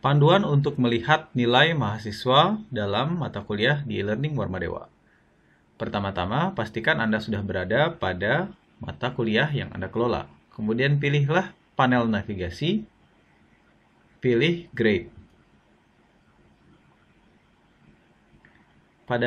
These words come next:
bagian ini, kita akan masuk ke dalam buku nilai yang berisi seluruh nama mahasiswa yang ikut di dalam mata kuliah Anda. Untuk nilai-nilai tersebut akan terlihat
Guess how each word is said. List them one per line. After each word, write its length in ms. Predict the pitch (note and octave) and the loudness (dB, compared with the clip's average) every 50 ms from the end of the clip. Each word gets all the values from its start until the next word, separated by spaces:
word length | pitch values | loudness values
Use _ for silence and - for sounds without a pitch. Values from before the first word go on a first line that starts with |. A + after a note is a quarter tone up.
| A#2+ | 0
bagian 320 | A#2+ A#2+ A#2+ B2 D#3+ F#3 G3 | 0 0 2 4 2 2 2
ini, 400 | D#3+ D3 D3+ E3+ G#3+ B3+ B3 - | 2 0 0 2 0 0 -2 -2
kita 320 | - C3+ - D#3 D3 C#3+ | -4 0 2 2 2 4
akan 160 | D3 D3+ D3+ | 2 0 0
masuk 320 | D3 C3+ B2+ - - F3+ E3+ | 0 -2 -2 -2 -6 -8 -4
ke 80 | - | -2
dalam 320 | C3+ A#2+ A2+ B2 C3+ C#3 C3 | 0 0 2 2 2 0 0
buku 320 | B2 A#2+ A2+ A2+ - C#3 | 0 -2 -2 -2 -2 -4
nilai 560 | C#3 C3+ A2+ G#2 F#2+ F2+ F2+ A2+ C#3 E3 E3+ | -2 -2 -2 -2 -2 -2 -2 -2 -4 -4 -6
yang 480 | - C#3+ A#2 C3 D3+ F3 G3+ G#3+ G#3+ G#3+ - _ _ _ _ _ _ _ _ _ _ _ - | -4 -2 -2 0 0 0 0 -2 -2 -4 -6 _ _ _ _ _ _ _ _ _ _ _ -2
berisi 480 | B2 A#2+ A#2+ A#2 C3 C#3+ - - G3 | -2 0 0 0 -2 -4 -2 -2 -4
seluruh 320 | G3+ - D3 B2+ C3 D3 D#3+ | -4 -2 -2 0 0 0 0
nama 320 | D3 A#2 G#2+ G#2+ A#2 A#2+ | 0 0 0 0 -2 -2
mahasiswa 720 | A#2 G2 F#2+ F#2 - A#2 G#2+ - C3 C3+ D3 D#3 E3 E3+ E3+ - _ - - - _ _ _ | -2 -4 -6 -8 -10 -12 -8 -4 0 2 2 2 2 0 -6 -12 _ -20 -20 -20 _ _ _
yang 240 | - A#2 A2+ G#2+ | -6 -4 -4 -4
ikut 320 | A2 A2 - F3 E3+ E3+ C3 | -6 -4 -2 -2 0 0 0
di 80 | A2+ | 0
dalam 560 | G#2+ G2 F#2 F#2 G#2 C3+ E3+ F#3+ G3 - - - - | 0 0 0 -2 -2 -2 -2 -4 -4 -8 -10 -10 -10
mata 240 | G2 G2 G2+ A2+ A2+ | -8 -6 -6 -6 -6
kuliah 400 | - - A2+ A#2+ A#2 G#2+ G#2 - | -4 -4 -2 -2 -2 -2 -4 -6
Anda. 320 | G2 F2+ F2+ - - - - _ _ _ _ _ _ _ _ _ _ _ _ _ _ _ _ _ _ _ _ _ _ _ - | -8 -8 -10 -10 -12 -14 -20 _ _ _ _ _ _ _ _ _ _ _ _ _ _ _ _ _ _ _ _ _ _ _ -6
Untuk 320 | B2 B2 E3+ F3 - D3+ | -6 -4 -4 -4 -2 -2
nilai-nilai 560 | C#3+ C3 B2 A#2 A#2 A2+ A2 G#2+ G2+ G2 F#2+ | 0 2 2 2 2 0 0 0 -2 -2 -2
tersebut 480 | - G2 F#2 - G2 G2+ C#3+ E3+ - - | -6 -8 -10 -10 -6 -4 -4 -6 -6 -8
akan 260 | - G#2+ - - G#2+ G#2+ | -12 -10 -8 -8 -8 -6
terlihat 480 | - G#2 G#2 - - - D#3+ E3 - - | -6 -6 -6 -6 -4 -4 -4 -4 -4 -8